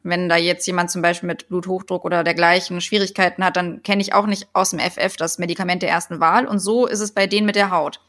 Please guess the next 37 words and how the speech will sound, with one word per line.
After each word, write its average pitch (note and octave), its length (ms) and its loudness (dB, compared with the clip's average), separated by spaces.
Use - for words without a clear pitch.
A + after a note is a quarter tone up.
Das - 180 -8
Problem F#3+ 360 0
ist B3+ 120 -2
aber, B3+ 280 2
dass, - 360 -2
oder F#3 220 2
der E3 160 -2
Vorteil A#3 440 2
andersrum, E3+ 580 -2
ähm, E3+ 240 -2
es E3+ 100 -6
ist G3 140 -6
sehr G3+ 140 2
visuell. F3 560 2
Wenn F#3 180 -2
man F3+ 140 0
einfach F#3+ 260 -2
ein F3+ 100 0
Foto C4+ 380 0
macht B3 320 4
und - 220 -6
ein F3+ 160 -4
paar F#3 120 -4
Stichpunkte F3+ 640 -6
dazu D#3 280 -2
schreibt, G#3 600 2
dann F3+ 140 -2
kann G3+ 260 0
ich - 480 -2
innerhalb G3 360 2
kurzer G3+ 320 0
Zeit F#3+ 300 0
sagen, F#3 280 4
okay, F#3+ 380 0
es - 140 -4
ist F3+ 100 -10
mit F#3+ 140 -8